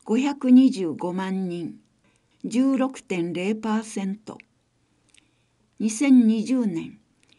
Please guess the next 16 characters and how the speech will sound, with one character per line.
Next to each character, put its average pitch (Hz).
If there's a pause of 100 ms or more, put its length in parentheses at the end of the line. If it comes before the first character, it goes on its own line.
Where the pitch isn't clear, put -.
(200)
六 220
百 285
三 262
十 180
一 -
万 175
人、 160 (640)
十 262
八 285
点 175
零 180
パ 214
ー 214
セ 208
ン 190
ト。 -